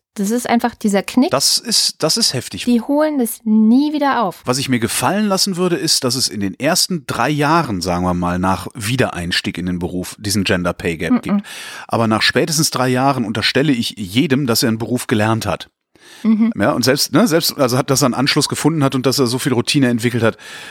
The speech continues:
Speaker 2: äh, dass das funktioniert. Das ist interessant.
Speaker 1: Und
Speaker 2: Aber gut, ich ka-, äh, auch da, ne, wenn ich mir jetzt zum Beispiel die Gehaltsstrukturen beim öffentlich-rechtlichen Rundfunk angucke, du hast halt so, äh, Gehaltsgruppen,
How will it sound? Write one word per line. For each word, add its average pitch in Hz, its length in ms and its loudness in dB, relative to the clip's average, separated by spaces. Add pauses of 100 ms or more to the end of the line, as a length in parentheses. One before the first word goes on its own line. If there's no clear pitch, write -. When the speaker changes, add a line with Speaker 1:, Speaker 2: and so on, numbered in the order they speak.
(140)
Speaker 2:
äh, 101 260 -2
dass 101 220 0
das - 180 0
funktioniert. 113 560 -4
Das 107 140 -2
ist 208 140 0
interessant. - 680 -6 (520)
Speaker 1:
Und 240 320 2 (560)
Speaker 2:
Aber 113 240 0
gut, 170 260 0
ich - 240 -6
ka-, - 160 -6
äh, - 120 -2 (280)
auch - 220 -2
da, 170 500 2
ne, 160 300 -2 (100)
wenn 135 100 2
ich 135 140 0
mir 127 100 4
jetzt - 300 0 (560)
zum 127 140 -2
Beispiel 139 220 0
die 135 80 0
Gehaltsstrukturen 135 760 0
beim 117 220 2
öffentlich-rechtlichen 131 560 0
Rundfunk 147 320 0
angucke, 85 320 -6
du 92 80 2
hast - 140 0
halt 98 100 0
so, 90 260 0
äh, 87 260 -2
Gehaltsgruppen, 104 1040 0